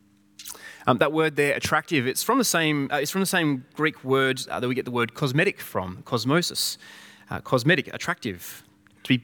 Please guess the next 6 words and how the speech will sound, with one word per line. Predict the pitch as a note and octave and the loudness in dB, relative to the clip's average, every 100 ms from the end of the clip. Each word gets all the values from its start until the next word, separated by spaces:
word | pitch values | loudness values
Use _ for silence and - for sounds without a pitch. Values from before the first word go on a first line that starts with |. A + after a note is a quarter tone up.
| _ | _
beautiful, | - G3 G3+ - - _ _ _ - - - | 2 4 2 -8 -14 _ _ _ -20 -10 -6
uh, | |
to | - C3+ | 2 6
live | D#3+ E3+ D#3 C3 | 6 6 2 0
beautiful | D#3 E3+ D3+ | 0 2 0
lives. | C3 C#3+ B2+ G2 F#2+ F#2+ - | 2 4 2 0 -4 -4 -4